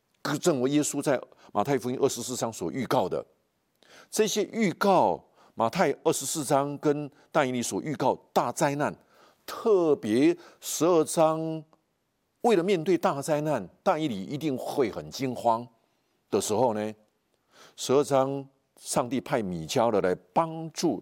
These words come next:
但以理，也兼顾他所写的信息，预告将来的信息，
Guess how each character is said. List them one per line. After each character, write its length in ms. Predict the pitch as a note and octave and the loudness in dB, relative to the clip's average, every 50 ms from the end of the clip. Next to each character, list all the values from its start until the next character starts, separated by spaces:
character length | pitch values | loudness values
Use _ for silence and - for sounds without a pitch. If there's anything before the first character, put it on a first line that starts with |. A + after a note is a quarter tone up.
| - | -4
但 200 | - - C#3+ A#2 G2+ | 0 0 0 0 -2
以 120 | G2+ G#2 G#2+ | -6 -8 -8
理， 240 | A2 E2+ B1+ A1+ _ _ _ _ _ _ _ _ _ _ _ | -8 -10 -12 -16 _ _ _ _ _ _ _ _ _ _ _
也 180 | - A2 A2 G#2 | -6 -4 -4 -2
兼 340 | - - - F3+ D#3+ E3+ D#3+ | -2 0 2 2 2 0 -2
顾 140 | D#3+ D3 | -2 -4
他 180 | C3+ - C3+ C3+ | -2 -2 -2 -2
所 180 | - - A#2+ B2 | 0 0 0 0
写 220 | - - E2+ D#2+ | 0 -2 -4 -4
的 60 | - | -2
信 200 | - A#2 A#2 F#2 | -2 -2 -4 -4
息， 320 | F2 - - C3+ C#3 E3 - _ - - - - | -6 -8 -10 -12 -12 -14 -16 _ -20 -16 -6 -2
预 140 | F#3+ F3 C#3+ | 0 0 2
告 220 | G#2 A2+ C#3+ G2+ | 2 2 2 2
将 180 | G2 - C3 B2 | 2 0 0 0
来 80 | G#2+ | 0
的 80 | F2 F#2+ | -2 -2
信 220 | G2 C3+ A#2+ F2+ | -2 -4 -6 -6
息， 340 | D#2+ - - C2+ - D#2 E2 | -8 -10 -12 -12 -12 -14 -14